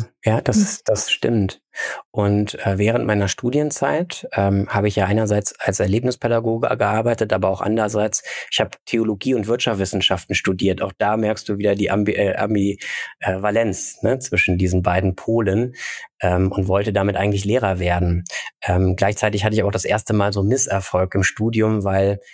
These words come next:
Speaker 1: da war kein Antreiber und das hat nicht so funktioniert wie in der Schule, dass man sich so durchwurschteln kann. Ähm, und ich habe dann auch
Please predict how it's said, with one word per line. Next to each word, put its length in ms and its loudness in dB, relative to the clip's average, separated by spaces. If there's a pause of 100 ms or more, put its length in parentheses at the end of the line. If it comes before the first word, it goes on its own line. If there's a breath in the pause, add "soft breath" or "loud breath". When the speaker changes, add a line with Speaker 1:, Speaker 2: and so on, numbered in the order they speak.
(120 loud breath)
Speaker 1:
da 140 -2
war 160 2
kein 200 -2
Antreiber 520 0
und 60 -2
das 180 -2
hat 160 -2
nicht 180 0
so 120 -2
funktioniert 640 0
wie 60 0
in 80 2
der 100 2
Schule, 280 0
dass 220 -2
man 140 2
sich 120 0
so 120 -2
durchwurschteln 800 0
kann. 400 0 (640 loud breath)
Ähm, 340 2
und 380 0
ich 140 -2
habe 140 0
dann 240 0
auch 260 -4